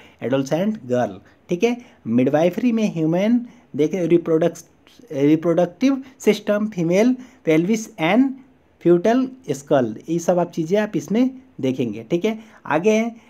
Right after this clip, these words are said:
हेल्थ सेंटर मैनेजमेंट, इसमें क्या क्या देखेंगे आप लोग, ये सब पढ़ सकते हैं और इसका पीडीएफ़ भी आप हमारे Telegram चैनल से प्राप्त कर सकते हैं। तो हमारा ये सिलेबस एक बार फिर से मैं दिखा दे रहा हूँ आपको।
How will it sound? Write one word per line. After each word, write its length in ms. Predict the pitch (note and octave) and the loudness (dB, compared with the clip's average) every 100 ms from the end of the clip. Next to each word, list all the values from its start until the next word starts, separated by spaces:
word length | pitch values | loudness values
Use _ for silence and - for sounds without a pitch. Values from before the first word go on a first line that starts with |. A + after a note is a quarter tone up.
| _ | _
हेल्थ 260 | E3 G#3 B3+ | -2 -2 -2
सेंटर 460 | - E3+ E3 D#3+ F#3+ | -4 -4 0 0 0
मैनेजमेंट, 680 | E3 C#3+ C3 B2 A#2+ A2 - - | -2 -2 -2 -4 -6 -8 -10 -8
इसमें 240 | C#3 F#3 | -6 -6
क्या 140 | F3+ F3+ | -6 -6
क्या 140 | F#3 | -4
देखेंगे 360 | F3+ F3+ F#3+ F#3 | -6 -6 -6 -6
आप 180 | F3+ F3+ | -6 -6
लोग, 180 | F3+ F3 _ _ - | -8 -10 _ _ -12
ये 60 | B2+ | -6
सब 180 | E3 - | -4 -2
पढ़ 120 | G#3+ | -2
सकते 320 | - - - | -2 -6 -2
हैं 220 | D3 D3+ D3 - _ A#2+ | 0 -2 -8 -20 _ -6
और 60 | |
इसका 240 | C3+ - G#3+ | -4 -2 -2
पीडीएफ़ 380 | F3+ D3+ D#3 | 0 2 2
भी 180 | D#3 D3+ | 2 -2
आप 180 | E3 - | -2 -4
हमारे 260 | D#3+ D3+ D3+ | -6 -4 -4
Telegram 460 | C#3+ C#3 C3 C#3+ D#3+ | -4 -6 -4 -6 -6
चैनल 280 | B2 C#3+ | -6 -8
से 140 | F#3 - | -6 -8
प्राप्त 340 | - A2 - | -6 -10 -10
कर 80 | A2 | -16
सकते 340 | - - _ A#2 | -16 -18 _ -18
हैं। 140 | A2 - - _ | -18 -20 -20 _
तो 60 | D3 | -2
हमारा 320 | C3 D3 D3+ | 0 0 0
ये 140 | E3+ F3 | -2 -2
सिलेबस 420 | - C#3+ E3+ E3+ | -4 -4 -4 -4
एक 180 | D3+ D3 | -10 -10
बार 120 | C3+ | -14
फिर 160 | B2+ C#3+ | -14 -14
से 100 | F3+ | -10
मैं 120 | G3 | -8
दिखा 240 | F#3+ F#3+ F#3+ | -6 -6 -6
दे 120 | F#3+ | -6
रहा 100 | F#3 | -6
हूँ 100 | F#3 | -8
आपको। 300 | F3+ - | -10 -14